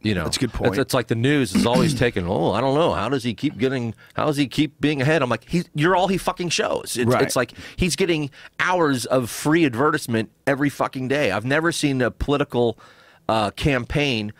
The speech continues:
Speaker 1: where they actually go, "Breaking news, Trump's giving a speech in Iowa," and then they just show the whole fucking speech for an hour.
Speaker 2: Yeah.
Speaker 1: You
Speaker 2: Well,
Speaker 1: know,
Speaker 2: they're hoping
Speaker 1: that,
Speaker 2: he
Speaker 1: that's
Speaker 2: says something wacky about
Speaker 1: Right.
Speaker 2: Muslims.
Speaker 1: And that's never happened before, where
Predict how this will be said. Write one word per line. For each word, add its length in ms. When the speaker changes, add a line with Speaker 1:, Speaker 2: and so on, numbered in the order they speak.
Speaker 1:
where 120
they 120
actually 400
go, 220
"Breaking 420
news, 340
Trump's 420
giving 300
a 40
speech 420
in 80
Iowa," 460
and 120
then 60
they 60
just 180
show 220
the 100
whole 180
fucking 300
speech 360
for 160
an 60
hour. 340
Speaker 2:
Yeah. 300
Speaker 1:
You 80
Speaker 2:
Well, 60
Speaker 1:
know, 60
Speaker 2:
they're 80
hoping 200
Speaker 1:
that, 60
Speaker 2:
he 60
Speaker 1:
that's 140
Speaker 2:
says 180
something 240
wacky 340
about 140
Speaker 1:
Right. 120
Speaker 2:
Muslims. 240
Speaker 1:
And 80
that's 180
never 300
happened 460
before, 440
where 300